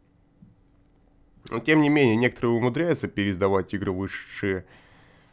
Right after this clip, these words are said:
м, сначала на приставках, а потом на комп. Сначала они на приставках были эксклюзивными, например, а потом на комп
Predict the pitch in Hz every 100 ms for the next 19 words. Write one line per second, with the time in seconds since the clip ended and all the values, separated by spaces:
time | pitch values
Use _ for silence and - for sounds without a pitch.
0 | _ _ _ - - 98 95 92 - 95
1 | 95 101 95 95 95 92 92 - 107 -
2 | 92 - 95 95 90 87 - _ - _
3 | 98 95 92 95 87 - - _ - 90
4 | - 92 92 92 95 - 95 98 90 95
5 | 92 - - 107 113 131 123 107 101 -
6 | 101 95 90 85 95 92 92 95